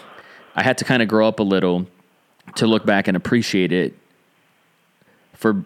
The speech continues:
for really being intimate and, and really saying that filmmaking doesn't have to be boom, boom, boom,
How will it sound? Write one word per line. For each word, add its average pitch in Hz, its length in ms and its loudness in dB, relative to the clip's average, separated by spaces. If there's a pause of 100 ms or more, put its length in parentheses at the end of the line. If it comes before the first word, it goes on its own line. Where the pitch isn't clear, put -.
for 120 160 -2
really 135 340 2
being 113 580 0 (1200)
intimate 117 580 0 (540)
and, 101 520 0 (800)
and 107 120 0
really 127 240 2
saying 113 720 0 (540)
that 98 140 0
filmmaking 135 540 0
doesn't 113 280 2
have 101 320 -2
to 110 100 -2
be 92 520 0 (1300)
boom, 147 340 2
boom, 135 240 2
boom, 117 560 0